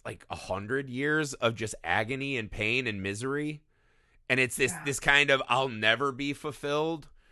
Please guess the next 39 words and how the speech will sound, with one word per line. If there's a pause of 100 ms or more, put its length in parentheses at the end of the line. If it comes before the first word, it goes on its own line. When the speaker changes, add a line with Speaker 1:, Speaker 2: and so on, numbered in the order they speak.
(300)
Speaker 1:
Like,
this
whole
curse
and
mission
and
everything,
like,
no
one
gets
justice,
no
one's
happy. (400)
Speaker 2:
Mm-hmm.
Speaker 1:
Um,
even
when
Stella
writes
the
story,
she's
like,
"No
one
believes
me." (680)
And
it's
like,
Speaker 2:
Yeah.
Speaker 1:
"God
damn
it."
<laughs>
Like,